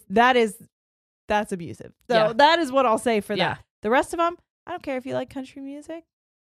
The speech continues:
Speaker 2: Or
Speaker 1: or
Speaker 2: eat a
Speaker 1: if
Speaker 2: whole
Speaker 1: you
Speaker 2: jar of pickles.
Speaker 1: fucking do it. And date the person who does
Speaker 2: <laughs>
Speaker 1: it.
Speaker 2: Yeah.
Speaker 1: That might be your thing. And I'm cool with
Speaker 2: Share a
Speaker 1: that.
Speaker 2: pickle.
Speaker 1: Yeah. Anyways, um,
Speaker 2: Last
Speaker 1: okay.
Speaker 2: one.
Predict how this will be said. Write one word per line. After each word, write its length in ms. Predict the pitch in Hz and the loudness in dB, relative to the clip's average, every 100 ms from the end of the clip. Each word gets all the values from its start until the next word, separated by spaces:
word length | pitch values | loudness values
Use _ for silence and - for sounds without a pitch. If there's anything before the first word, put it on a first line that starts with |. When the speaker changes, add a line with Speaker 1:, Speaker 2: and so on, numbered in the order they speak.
| _ _ _ _ | _ _ _ _
Speaker 2:
Or 120 | - - | -10 -6
Speaker 1:
or 40 | |
Speaker 2:
eat 60 | 269 | -4
a 40 | 262 | -2
Speaker 1:
if 60 | |
Speaker 2:
whole 160 | 247 277 | 0 0
Speaker 1:
you 40 | 285 | 0
Speaker 2:
jar 220 | 262 262 | 0 -2
of 80 | 254 | -4
pickles. 480 | 262 269 302 - _ | -6 -6 -10 -12 _
Speaker 1:
fucking 320 | 370 392 311 | -12 -10 -10
do 180 | 262 370 | -8 -6
it. 260 | 214 90 - _ _ _ _ _ _ | -6 -8 -14 _ _ _ _ _ _
And 120 | 247 | -6
date 240 | 254 320 - | -4 -4 -6
the 60 | |
person 340 | 226 214 208 202 | -6 -6 -4 -4
who 120 | 190 | -2
does 240 | 185 185 233 | -2 -2 0
Speaker 2:
<laughs> 0 | |
Speaker 1:
it. 260 | 160 - _ | 0 0 _
Speaker 2:
Yeah. 200 | 294 370 | 0 0
Speaker 1:
That 60 | 339 | 2
might 180 | 320 320 | 0 0
be 80 | |
your 180 | 285 294 | -4 -4
thing. 460 | 294 302 285 240 226 _ _ _ _ | -6 -10 -8 -10 -12 _ _ _ _
And 80 | 226 | -10
I'm 60 | 269 | -10
cool 220 | - 269 | -10 -8
with 80 | 240 | -6
Speaker 2:
Share 120 | 277 | -6
a 20 | 180 | -8
Speaker 1:
that. 140 | - | -8
Speaker 2:
pickle. 380 | 214 202 185 185 _ _ | -12 -10 -14 -16 _ _
Speaker 1:
Yeah. 200 | 233 180 - _ _ _ _ _ _ _ - _ 254 | -8 -8 -8 _ _ _ _ _ _ _ -20 _ -8
Anyways, 340 | 220 180 - - | -6 -6 -8 -6
um, 180 | 208 | -2
Speaker 2:
Last 200 | 320 330 | 0 0
Speaker 1:
okay. 80 | 214 | 0
Speaker 2:
one. 320 | 247 208 165 | -2 -2 -6